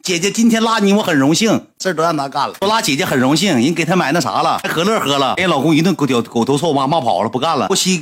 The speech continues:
赶的好不如赶的巧，那个时候我在秦皇岛就一两万人了。看没看前两天那个录屏，小雨叭揍我嘴巴，那个时候揍我脖溜的时候，那个时候一天就能挣啥呢？挣上五千了，一天挣五千了，就万八千人了。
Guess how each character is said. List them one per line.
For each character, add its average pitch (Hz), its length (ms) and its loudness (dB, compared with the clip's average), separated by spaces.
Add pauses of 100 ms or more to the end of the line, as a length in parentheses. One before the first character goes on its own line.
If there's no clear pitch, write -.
(240)
赶 113 180 0
的 160 80 2
好 90 220 -6
不 123 100 -4
如 143 80 2
赶 92 200 -4
的 135 80 4
巧， - 320 -8 (480)
那 190 120 2
个 151 80 0
时 113 120 -4
候 123 60 2
我 123 200 2
在 98 140 -6
秦 113 180 -2
皇 123 100 2
岛 87 140 -6
就 101 80 -8
一 98 220 -6
两 90 180 -2
万 101 160 -2
人 85 180 -10
了。 85 180 -12
看 170 120 0
没 151 60 0
看 151 180 -4
前 139 100 -4
两 139 140 0
天 123 160 -2
那 131 100 0
个 117 260 0
录 117 200 -2
屏， 98 320 -6 (140)
小 131 160 -2
雨 113 100 2
叭 - 280 -6
揍 156 120 -2
我 131 100 2
嘴 117 120 -4
巴， 117 200 -2
那 98 100 -6
个 92 60 -10
时 87 60 -18
候 85 180 -8 (200)
揍 151 100 -2
我 123 80 2
脖 113 140 0
溜 104 100 2
的 101 60 0
时 95 80 -8
候， 87 120 -6 (200)
那 156 120 0
个 143 60 2
时 117 80 -4
候 117 80 2
一 131 100 4
天 127 160 0
就 117 80 4
能 117 80 0
挣 117 160 0
啥 90 120 -4
呢？ 95 160 0
挣 113 100 0
上 107 100 2
五 78 140 -2
千 82 220 -2
了， 85 160 -10 (160)
一 120 80 -2
天 117 100 2
挣 117 160 2
五 98 100 -4
千 90 220 -10
了， 85 120 -14 (220)
就 101 120 -20 (460)
万 123 120 -2
八 110 140 -2
千 110 160 0
人 87 180 -4
了。 87 140 -10